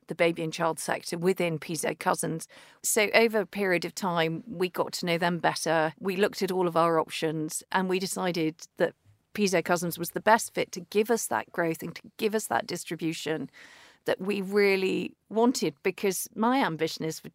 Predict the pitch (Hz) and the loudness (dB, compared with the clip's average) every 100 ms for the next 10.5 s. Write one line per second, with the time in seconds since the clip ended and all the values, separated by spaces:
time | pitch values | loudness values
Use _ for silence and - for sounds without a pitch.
0 | - 190 165 - 170 160 165 - 170 - | -4 0 0 0 -2 0 -2 -4 -6 -4
1 | 170 - - 170 160 - 208 190 208 196 | -6 -6 -2 0 0 2 0 0 -2 0
2 | - - 160 151 175 180 175 160 165 180 | 2 2 2 0 2 2 2 0 0 2
3 | 165 175 - _ - - 208 - 196 240 | 4 2 -6 _ -8 0 0 0 2 4
4 | 339 175 156 - - _ _ _ - 254 | 4 2 -2 -8 -16 _ _ _ -2 2
5 | 233 170 196 339 311 403 277 - - - | 2 2 2 2 2 2 2 0 -4 0
6 | - 233 233 220 - - 254 254 254 214 | 2 4 2 -2 -8 -6 -2 2 2 0
7 | 214 208 180 170 190 175 _ - 220 208 | 0 2 2 0 -4 -4 _ 0 2 2
8 | 175 165 165 156 156 - 160 151 160 160 | 2 2 2 0 -4 -2 -2 -2 -6 -4
9 | - 180 165 165 - 170 175 170 160 165 | 0 4 4 4 0 2 4 4 2 -2
10 | - 185 185 180 | -2 0 0 -4